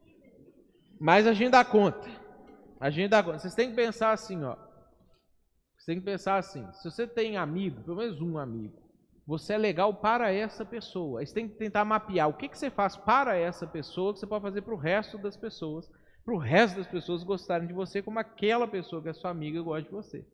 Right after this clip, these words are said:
Né? Então você tem, isso é o que eu penso às vezes. Eu vejo uma pessoa chata pra caramba. Aí eu, eu penso assim,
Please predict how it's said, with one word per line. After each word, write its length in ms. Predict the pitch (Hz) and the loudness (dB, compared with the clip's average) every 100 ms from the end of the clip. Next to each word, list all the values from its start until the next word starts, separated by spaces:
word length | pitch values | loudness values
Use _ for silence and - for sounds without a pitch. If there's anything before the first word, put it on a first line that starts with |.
| _ _ _ - | _ _ _ -4
Né? 160 | 135 214 | -2 0
Então 140 | 156 | -2
você 160 | - 160 | -6 -4
tem, 200 | 175 170 | 0 2
isso 160 | 180 | 2
é 60 | 214 | 0
o 40 | |
que 60 | 190 | 2
eu 100 | 208 | 2
penso 320 | 202 202 190 | 4 2 2
às 100 | 156 | 0
vezes. 180 | 170 156 | 0 -2
Eu 60 | 156 | -2
vejo 160 | 175 | -2
uma 80 | 190 | -4
pessoa 260 | 180 180 196 | -6 -4 -6
chata 480 | - - 220 226 | -4 0 0 0
pra 160 | 175 165 | -6 -2
caramba. 400 | 156 143 180 165 - - - - | -2 -2 -4 -8 -16 -20 -12 4
Aí 260 | 139 180 | 6 8
eu, 260 | 208 196 156 | 8 8 6
eu 100 | 196 | 2
penso 320 | 180 196 196 202 | 4 2 2 -2
assim, 400 | 185 185 165 | -2 -4 -4